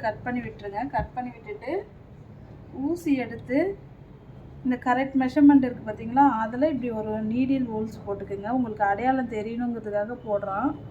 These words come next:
நீங்க ஒன் இன்ச்லயே கரெக்டா ஸ்டிச் பண்ணிடுவீங்கன்னா, இது போட தேவையில்ல. இப்போ வந்து காலு கட் பண்ணிட்டோம்.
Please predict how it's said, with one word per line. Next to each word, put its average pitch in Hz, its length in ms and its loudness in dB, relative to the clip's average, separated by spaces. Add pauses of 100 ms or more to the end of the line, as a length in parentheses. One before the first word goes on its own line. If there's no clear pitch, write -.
(440)
நீங்க 294 240 8
ஒன் 277 200 10
இன்ச்லயே 302 380 10
கரெக்டா 269 380 6
ஸ்டிச் 277 320 -2
பண்ணிடுவீங்கன்னா, 247 680 4 (340)
இது 240 180 -2
போட 247 260 0 (100)
தேவையில்ல. 214 520 0 (3000)
இப்போ 277 200 -10
வந்து 247 240 0
காலு 254 360 2
கட் 226 260 -6
பண்ணிட்டோம். 220 480 -2